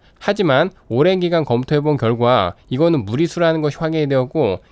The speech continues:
이 때문에 이천십육 년 김해공항 확장으로 결론이 내고 나서 폐기를 시킨 사업이었습니다. 하지만 문재인 정부 시절에 문재인이 부산시장 보궐선거를 앞두고 선거 공약으로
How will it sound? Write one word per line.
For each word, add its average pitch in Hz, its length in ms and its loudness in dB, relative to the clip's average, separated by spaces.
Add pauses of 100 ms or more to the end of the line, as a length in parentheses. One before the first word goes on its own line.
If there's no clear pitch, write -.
이 131 80 -6
때문에 170 320 0
이천십육 135 560 -2
년 131 360 0 (220)
김해공항 165 600 2
확장으로 160 760 0 (220)
결론이 156 400 0
내고 127 200 -2
나서 131 400 0 (140)
폐기를 214 400 -2
시킨 - 180 -4
사업이었습니다. 131 840 -2 (120)
하지만 190 380 -2
문재인 156 400 -2
정부 147 200 -2
시절에 131 500 -2 (180)
문재인이 127 720 0 (180)
부산시장 170 640 -2
보궐선거를 143 580 -2
앞두고 131 480 -2 (180)
선거 190 340 -2
공약으로 139 680 0